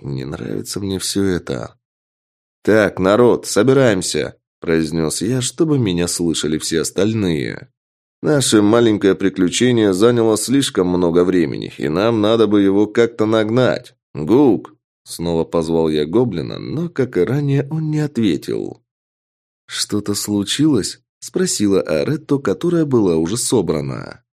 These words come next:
Вот за что я люблю девушек-амазонок, так это за их расторопность и собранность.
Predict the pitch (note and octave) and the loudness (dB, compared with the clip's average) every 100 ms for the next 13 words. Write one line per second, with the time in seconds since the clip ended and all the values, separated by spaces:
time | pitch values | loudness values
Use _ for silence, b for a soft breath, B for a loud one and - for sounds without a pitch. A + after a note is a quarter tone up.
0 | _ _ _ _ _ _ _ - D3 G3 | _ _ _ _ _ _ _ -2 0 2
1 | D#3+ D3 - F#3 E3 B2+ A2 C3 C3+ A2+ | 2 2 2 4 6 6 4 4 4 4
2 | A#2+ F#2 E2+ - E2+ D2 D#2 D#3 B2+ - | 4 2 0 0 0 -2 0 0 0 -6
3 | - - D2 - F3 F3 B2 G#2+ C3 D#3 | -12 -6 -4 -2 -2 0 2 4 4 2
4 | A2+ G#2+ - G2+ E3 D#3+ D3+ C#3+ D#3 D3+ | 0 0 0 2 0 0 -4 -2 -2 0
5 | E3+ D#3 - B1+ - G1+ - - | 2 2 0 -4 -6 -14 -16 -18